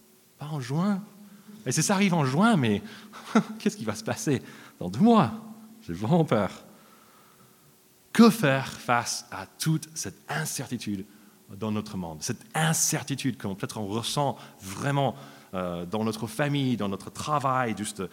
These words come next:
dans notre manière de penser, juste on a, on est déstabilisé, on est, on peut être craintif. C'est vraiment un des choix qu'on peut faire face à cette incertitude. Vraiment total-, totalement déstabilisé, totalement craintif. Et en fait, on peut juste tout vendre et habiter dans une grotte.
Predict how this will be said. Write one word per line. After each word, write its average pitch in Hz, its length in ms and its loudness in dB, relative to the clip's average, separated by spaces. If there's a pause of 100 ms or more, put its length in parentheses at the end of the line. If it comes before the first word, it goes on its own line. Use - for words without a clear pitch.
(220)
dans 101 80 -4
notre 104 260 -6
manière 143 320 -4
de 120 80 -4
penser, 135 560 -4
juste 98 180 -6
on 101 120 -4
a, 95 160 -6 (320)
on 110 100 -4
est 107 80 0
déstabilisé, 160 880 -2 (460)
on 120 120 -4
est, 120 60 -2
on 120 60 -6
peut 135 80 -4
être 127 160 -8
craintif. 156 560 -2
C'est - 100 -4
vraiment 143 320 0
un 143 80 2
des 135 140 0
choix 117 280 -2
qu'on 110 140 -6
peut 104 140 -6
faire 110 280 -4
face 113 300 -6
à 98 60 -8
cette - 180 -10
incertitude. 131 640 -8 (920)
Vraiment 139 260 -2
total-, 117 340 -4
totalement 127 420 0
déstabilisé, 90 560 -4 (320)
totalement 143 440 2
craintif. 107 540 -8 (320)
Et 95 40 -4
en 92 80 -4
fait, 160 240 -4
on 92 60 -6
peut 92 120 -10
juste 98 240 -10
tout 143 160 -6
vendre 107 380 -2
et 82 80 -8
habiter 107 340 -4
dans 104 140 -4
une 98 160 -8
grotte. 90 400 -6